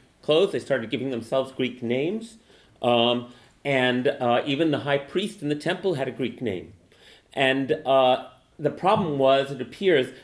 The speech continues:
that Antioch-, that there was great conflict within this little province of Judea about how Greek to be, right? And, uh, it came to a head when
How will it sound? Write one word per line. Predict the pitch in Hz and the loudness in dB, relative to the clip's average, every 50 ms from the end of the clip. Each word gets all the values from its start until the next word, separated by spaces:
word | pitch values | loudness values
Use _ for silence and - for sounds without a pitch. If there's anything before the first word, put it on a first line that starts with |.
| - _ | -4 _
that | 143 147 139 | 2 2 2
Antioch-, | 143 135 131 127 151 160 170 180 180 - - - - | 2 0 -2 0 0 2 4 4 2 0 -2 -6 -10
that | 147 123 147 139 - - - - _ _ - | -2 2 2 2 2 0 -6 -20 _ _ 4
there | 156 147 | 4 6
was | 143 143 143 | 6 4 2
great | - - 175 196 185 180 - | 2 2 2 2 2 -2 -8
conflict | - - 202 196 196 - - 151 - - - - _ | -6 -2 0 0 0 0 -2 -2 -2 -4 -8 -12 _
within | - 208 - 135 165 165 170 | -2 0 0 2 2 2 2
this | 160 151 160 | 2 0 0
little | 147 139 139 156 156 | 0 0 0 0 0
province | - - 139 139 135 143 139 - | 0 0 2 2 2 0 -4 -6
of | 135 120 - | -8 -8 -8
Judea | 135 123 147 156 185 165 101 - - - - _ _ _ _ _ _ _ _ _ _ _ _ _ _ _ _ _ _ _ _ _ _ _ - | -4 0 2 2 4 2 0 0 -4 -12 -20 _ _ _ _ _ _ _ _ _ _ _ _ _ _ _ _ _ _ _ _ _ _ _ 0
about | 135 127 - 139 139 139 139 135 - - - _ _ _ _ _ _ _ _ _ _ _ _ _ _ | 0 0 2 0 0 0 0 -2 -4 -10 -18 _ _ _ _ _ _ _ _ _ _ _ _ _ _
how | - - 165 160 156 | -12 -2 0 0 2
Greek | 147 156 190 214 - - - - | 2 2 0 0 -2 -6 -6 -6
to | - 117 | -4 -2
be, | 101 110 90 78 76 - - - - _ - - - _ _ _ - - 196 180 - - - - - - _ _ _ - - - - - - | 0 0 -2 -2 -4 -8 -16 -20 -20 _ -20 -20 -20 _ _ _ -20 -20 -20 -20 -20 -20 -20 -20 -20 -20 _ _ _ -20 -20 -20 -18 -8 -2
right? | 120 127 147 160 - - - - _ _ _ _ _ _ _ - _ _ _ - | 0 2 2 0 -2 -8 -18 -20 _ _ _ _ _ _ _ -20 _ _ _ 0
And, | 147 143 143 147 147 147 151 | 2 4 4 4 4 4 2
uh, | 143 - 143 143 139 135 135 135 - - - _ _ | 2 2 4 4 4 4 4 2 -2 -10 -20 _ _
it | - 147 147 - | -2 -2 -2 -2
came | - - 175 190 202 196 196 | -4 -2 0 0 0 0 -2
to | 175 165 156 | -2 -2 -2
a | 135 | -4
head | 117 127 175 202 202 175 127 110 139 160 156 - - - - _ _ | -4 -2 0 2 2 4 2 2 0 -4 -10 -16 -20 -20 -20 _ _
when | 127 135 151 147 147 151 151 - - | 2 2 2 4 2 0 -4 -6 -12